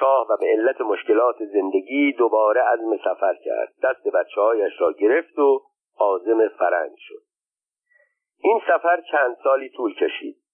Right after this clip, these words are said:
اما ایران دخت پس از مدتی اقامت در فرانسه و آمریکا یک بار دیگر در سالهای اول دههٔ سی خورشیدی به ایران برگشت. چند سال در ایران ماند. در این زمان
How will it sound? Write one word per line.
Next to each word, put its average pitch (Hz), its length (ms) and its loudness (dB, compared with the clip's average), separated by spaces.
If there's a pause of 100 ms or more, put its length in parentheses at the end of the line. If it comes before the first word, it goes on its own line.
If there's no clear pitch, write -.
(100)
اما 127 280 0
ایران 113 400 0
دخت 151 400 2
پس 143 200 -2
از 110 180 -2
مدتی 104 520 -2
اقامت 95 520 2
در 90 200 0
فرانسه 85 420 0
و 92 80 -2
آمریکا 82 640 -2 (360)
یک - 280 -2
بار 135 260 2
دیگر 117 340 0
در 104 320 0
سالهای 95 480 2
اول 95 540 -2
دههٔ 90 460 -2 (140)
سی 120 180 0
خورشیدی 117 840 -2 (240)
به - 60 4
ایران 92 480 -2
برگشت. - 580 -10 (560)
چند 123 340 0
سال 117 360 2
در 101 100 2
ایران 90 300 -2
ماند. 87 360 -4 (1160)
در 127 100 2
این 185 180 0
زمان 151 380 2